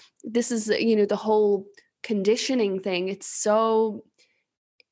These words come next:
it, it kind of weighs heavy on a lot of our shoulders and we don't actually realize it.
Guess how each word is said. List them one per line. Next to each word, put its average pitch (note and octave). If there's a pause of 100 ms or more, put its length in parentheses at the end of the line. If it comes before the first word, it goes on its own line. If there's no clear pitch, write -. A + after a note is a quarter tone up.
(200)
it, G#3+
it G#3+
kind A3+
of G#3
weighs G3
heavy G#3+
on F#3+ (140)
a G#3
lot G3
of A3
our G3
shoulders G#3+
and G3
we G#3
don't G3+
actually G3+
realize G3+
it. D#4+